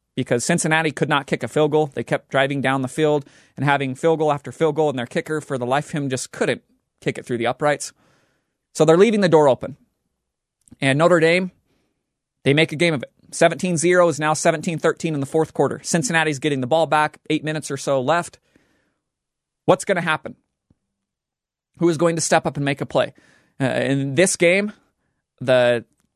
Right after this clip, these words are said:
play that I will not forget is Desmond Ridder, their quarterback, on third down.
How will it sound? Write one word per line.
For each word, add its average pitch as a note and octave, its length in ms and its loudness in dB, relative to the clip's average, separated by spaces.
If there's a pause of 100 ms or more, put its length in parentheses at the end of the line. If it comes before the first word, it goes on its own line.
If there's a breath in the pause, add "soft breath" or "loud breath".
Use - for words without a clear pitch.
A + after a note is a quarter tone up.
play D#3+ 160 2
that D3+ 140 0
I C#3 140 2
will C3 200 0
not C#3+ 220 -4
forget D3+ 440 -4
is B2+ 440 -2 (680)
Desmond D#3+ 320 0
Ridder, D#3+ 240 2
their C3+ 140 -4
quarterback, D3+ 640 -2
on B2+ 180 -6
third D#3+ 260 -2
down. C#3+ 380 -4